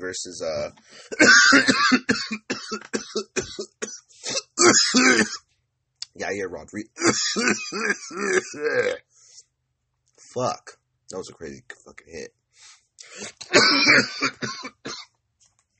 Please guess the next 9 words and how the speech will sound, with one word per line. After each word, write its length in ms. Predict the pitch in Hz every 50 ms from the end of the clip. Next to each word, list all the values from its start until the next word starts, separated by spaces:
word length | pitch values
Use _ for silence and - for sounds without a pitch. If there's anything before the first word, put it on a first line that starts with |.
| _ _ _ _ _ _ _ _ _ _ _ _ _ _ _ _ _ _ _ -
<coughs> 0 |
And 420 | 117 123 120 120 117 117 113 110 107 _ _ _ _ _ _ _ _ _ _ _ _ _ _ _ _ _ _ _ _ _ - - _ _ _ _ _ _ _ _ - -
if 140 | 127 127 151
I'm 160 | 151 156 156
not 180 | 156 143 131
mistaken, 560 | 117 104 - - - - 190 190 190 - 107 95
actually, 480 | 90 87 85 - - 82 67 64 64 - _ _ _ _ _ _ _ _ _ _ _ _ _ _ _ _ _ _ _ _ _ _ _ _ _ _ _ _ _ _ _ _ _ - - -
I 120 | 117 110
do 160 | 101 120 110